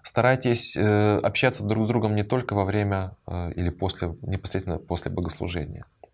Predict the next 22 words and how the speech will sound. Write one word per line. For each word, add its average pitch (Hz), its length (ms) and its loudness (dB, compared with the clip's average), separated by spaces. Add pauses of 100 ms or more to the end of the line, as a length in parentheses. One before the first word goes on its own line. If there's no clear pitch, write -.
(160)
Старайтесь 107 580 -6 (240)
выстраивать 104 560 0
эти 95 140 -6
вот 95 220 -6
прочные 113 380 0
связи 98 300 -2
по - 160 -4
горизонтали, 92 600 0
и 101 40 -2
тогда 98 280 -2
ваши 98 220 -4
связи 98 460 -2 (500)
как - 160 -4
общины 87 520 -2 (300)
по 101 80 -2
вертикали, 113 680 0
связь 87 260 -4
с 92 40 -4
Богом 98 360 -2
будет 92 320 -4 (260)
намного-намного 95 880 -2 (320)
прочнее. - 600 -6